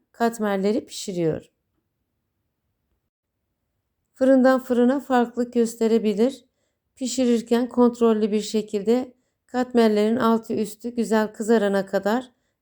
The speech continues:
pişirirsiniz. Yumurtayı sürdükten sonra önden ısıttığım fırına katmerleri veriyorum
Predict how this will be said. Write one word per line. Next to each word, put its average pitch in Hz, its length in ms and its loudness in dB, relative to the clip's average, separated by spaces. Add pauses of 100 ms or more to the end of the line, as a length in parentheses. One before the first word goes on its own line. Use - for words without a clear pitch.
pişirirsiniz. - 1080 -6 (3500)
Yumurtayı 262 540 4
sürdükten 233 640 0
sonra 226 600 0
önden 233 380 2
ısıttığım 220 680 -6 (140)
fırına 226 440 0
katmerleri 226 760 0
veriyorum 214 580 2